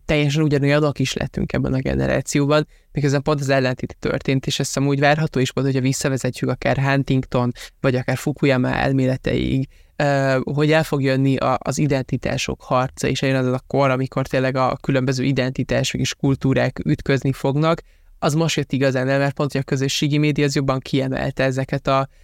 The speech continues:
a személyes, belső, meghatározó erőket, mint valaha korábban. Öm, ugye ezt annak is köszönhetően persze, hogy azért, ö, hogy azért egy sokkal erősebb exhibicionizmusban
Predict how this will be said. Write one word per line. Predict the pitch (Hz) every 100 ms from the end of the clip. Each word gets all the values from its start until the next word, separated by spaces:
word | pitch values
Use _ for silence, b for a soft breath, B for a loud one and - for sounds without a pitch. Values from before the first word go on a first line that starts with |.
| - _ _ _ -
a | -
személyes, | 139 - 170 160 147 131 135 - 143
belső, | 131 151 147 139 - 147 131 135 135 135 135 113 208 - -
meghatározó | 165 160 - 151 143 139 143 139 143
erőket, | 147 139 131 - 143 147 - -
mint | 151 139
valaha | 143 143 143 139
korábban. | - 135 139 151 170 175 175 -
Öm, | - 151 147 147 -
ugye | 151 151
ezt | - -
annak | - - - 139 135
is | 135
köszönhetően | 139 - 139 135 143 139 135
persze, | 123 131 - 151
hogy | 147 143
azért, | 139 139 139 -
ö, | 143 139 139 - _ _ - - - - - - - - _
hogy | - 151 147
azért | 139 147 -
egy | 147
sokkal | - 156 -
erősebb | 147 139 139 131
exhibicionizmusban | 135 - 139 135 - 139 135 135 135 - 139 139